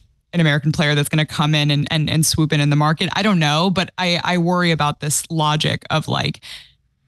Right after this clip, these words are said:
you know, sort of yelling about national security concerns, not really having a specific scenario that they can point to, and then,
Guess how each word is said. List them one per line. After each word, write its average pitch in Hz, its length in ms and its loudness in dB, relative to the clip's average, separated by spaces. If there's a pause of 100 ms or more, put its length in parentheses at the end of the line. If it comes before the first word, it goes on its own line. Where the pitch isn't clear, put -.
(300)
you 190 80 2
know, 131 160 0 (160)
sort - 240 -2
of 147 120 -4 (240)
yelling 165 380 0
about 156 240 0
national 156 300 0
security 165 340 0
concerns, 151 460 2
not 156 260 0
really 151 220 -2
having 147 580 2 (240)
a 175 80 0
specific - 540 -2
scenario 147 560 2
that 143 140 0
they 147 100 0
can 143 180 0
point 247 300 2
to, 160 500 2 (460)
and 160 260 2
then, 147 540 0